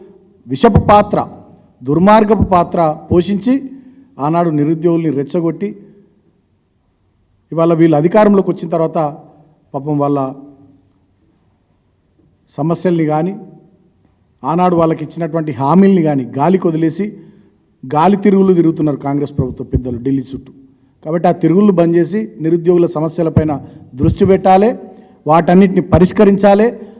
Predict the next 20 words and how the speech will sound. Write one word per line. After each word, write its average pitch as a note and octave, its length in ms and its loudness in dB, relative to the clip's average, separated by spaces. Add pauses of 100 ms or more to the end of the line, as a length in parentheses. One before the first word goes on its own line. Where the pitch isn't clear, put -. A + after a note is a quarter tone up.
(180)
లేకపోయినట్టయితే F#3 920 2
ఈ - 20 0
కాంగ్రెస్ F3 520 0
ప్రభుత్వానికి, E3 580 0
ముఖ్యమంత్రి D#3 500 -2
రేవంత్ D3+ 320 -4
రెడ్డికి D3 440 -6 (380)
ఖచ్చితంగా G3 440 0
ఈ F3+ 120 4
నిరుద్యోగుల E3 580 4
ఉసురు E3+ 380 4
తగులుతుందని F#3 480 4
చెప్పి D#3+ 160 -6
కూడా D#3+ 360 -2 (400)
నిరుద్యోగుల D#3 420 0
పక్షాన D3+ 560 -4 (440)
నేను C#3+ 160 -4
వారిని C#3 220 -4
హెచ్చరిస్తా D#3+ 540 -4
ఉన్నా. D#3 240 -2